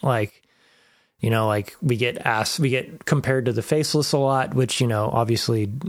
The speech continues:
for good measure, like, four of the members were in the band. So it's, it's just how it is. But, um,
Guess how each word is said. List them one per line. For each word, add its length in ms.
for 240
good 280
measure, 460
like, 220
four 220
of 60
the 60
members 400
were 100
in 140
the 60
band. 420
So 340
it's, 320
it's 280
just 180
how 200
it 80
is. 200
But, 240
um, 600